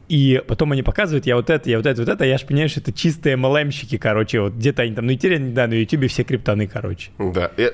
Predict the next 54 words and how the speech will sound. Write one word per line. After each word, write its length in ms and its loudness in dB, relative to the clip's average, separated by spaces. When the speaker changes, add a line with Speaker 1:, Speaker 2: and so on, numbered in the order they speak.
Speaker 2:
сто 240 -4
процентов. 420 -4
Я 60 0
Speaker 1:
Блин, 60 2
Speaker 2:
тебе 100 2
могу 160 0
Speaker 1:
ну 60 0
беда, 220 2
Speaker 2:
даже, 100 -2
Speaker 1:
есть 180 -2
такое, 280 0
да. 100 -2
Speaker 2:
даже 220 0
больше, 320 -2
Никит, 200 -4
сказать, 260 -2
что, 800 0
э, 40 -6
я 120 2
не 60 0
хочу 240 -6
там 300 -2
щас 220 -4
Динара 260 0
никак 280 -4
брать, 280 -2
э, 260 0
да, 320 2
но 320 2
многие, 420 2
кто 280 0
на 100 0
тот 200 -2
момент 580 -2
потом 400 -2
там 180 -2
ездил 500 2
на 140 2
Ламбо, 360 0
у 100 -2
них 160 0
же 80 -4
у 40 0
Финика 360 -2
была 240 2
история, 320 -2
то, 120 -8
что 160 -14
тридцать 240 -6
пять 180 -4
процентов, 520 -2
э, 640 2
купил 260 -2
Ламбу. 340 -2